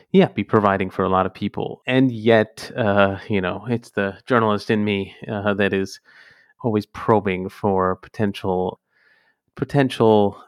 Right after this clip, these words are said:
clouds on the horizon. Um, so, I mean, yeah, again, um, the other potential economic distortion that's sometimes mentioned in this context is named after another country, namely the Netherlands. There's the so-called Dutch disease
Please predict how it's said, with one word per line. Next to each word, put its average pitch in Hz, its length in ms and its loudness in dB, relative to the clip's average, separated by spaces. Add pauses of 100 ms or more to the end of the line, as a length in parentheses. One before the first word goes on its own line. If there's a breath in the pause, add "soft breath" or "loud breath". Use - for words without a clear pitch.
clouds 98 520 -2
on 98 120 -2
the 101 40 0
horizon. 101 680 0
Um, 107 460 2
so, 135 400 2 (300)
I 135 100 2
mean, 127 240 4
yeah, 135 160 6
again, 110 460 2
um, 104 560 2 (600 loud breath)
the 117 240 -4
other 127 200 4
potential - 680 -4
economic 98 600 -2
distortion 104 720 0
that's 98 220 -6
sometimes 101 420 -4
mentioned 104 380 -2
in 98 100 -4
this 98 180 -4
context - 520 -6
is 98 120 -8
named 101 160 -4
after 101 220 0
another 151 240 2
country, 117 500 -2 (560 loud breath)
namely 107 420 0
the 101 100 0
Netherlands. 104 580 0
There's 101 360 -8
the 104 100 -10
so-called 101 520 0 (100)
Dutch - 520 -2
disease 98 680 -8